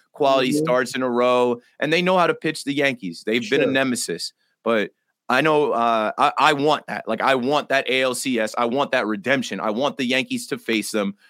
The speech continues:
Speaker 1: Uh, I want the Yankees to beat them. I want the Yankees to, you know, just kinda, like, get that monkey off their back, right? The Astros have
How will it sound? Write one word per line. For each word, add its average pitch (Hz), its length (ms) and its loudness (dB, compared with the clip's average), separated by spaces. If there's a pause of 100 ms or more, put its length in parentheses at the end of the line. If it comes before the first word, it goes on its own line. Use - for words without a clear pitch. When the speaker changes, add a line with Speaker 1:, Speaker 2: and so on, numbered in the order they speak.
(180)
Speaker 1:
Uh, 95 100 -4
I 104 80 0
want 117 240 -2
the 135 80 -4
Yankees 127 420 -2
to 147 80 -6
beat 120 380 -4
them. 98 260 -2
I 101 60 -4
want 107 220 -2
the 117 80 -6
Yankees 120 480 -4
to, 107 260 0 (420)
you 143 80 -4
know, 107 280 -4 (400)
just 131 160 -8
kinda, 165 280 -2
like, 120 280 -4 (480)
get - 140 -6
that 135 120 2
monkey 143 360 0
off 117 200 0
their 110 140 0
back, 85 280 -4
right? 117 220 0
The 117 120 -2
Astros 147 440 0
have 131 260 0